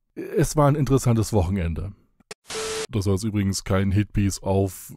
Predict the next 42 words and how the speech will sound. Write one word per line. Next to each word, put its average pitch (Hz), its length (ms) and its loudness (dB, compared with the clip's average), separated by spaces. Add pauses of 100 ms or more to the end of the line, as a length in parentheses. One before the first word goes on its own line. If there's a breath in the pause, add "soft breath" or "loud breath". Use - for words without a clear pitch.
(180)
die 107 240 -4
Person 107 460 0
sein. 110 640 4
Falls 110 380 -2
ihr 113 80 -4
rausfindet, 101 500 0
wie 98 80 -2
die 98 160 0
heißt, 110 380 0
lasst 101 220 -2
die 98 60 -6
bitte 98 220 -2
in 92 80 -2
Ruhe. 117 320 4
Es 110 120 -2
hat 98 120 -2
einen 98 160 -2
guten 113 320 0
Grund, 101 240 2
warum 101 180 0
ich 95 140 -6
den 98 220 0
Namen 90 260 0
ausgeblendet 87 720 -2
habe. 82 320 -2
Einfach 101 240 -2
weil 95 140 0
die 98 100 -4
Person 101 400 0
selber 101 360 0
nicht 98 240 -2
relevant 98 460 0
ist. 104 200 -2
Es 104 140 -10
geht 101 200 -4
mir 104 100 -2
um 107 140 -4
die 107 80 -8
Argumente, 98 520 0
die 87 120 -4
gemacht 87 400 -4
wurden. - 380 -8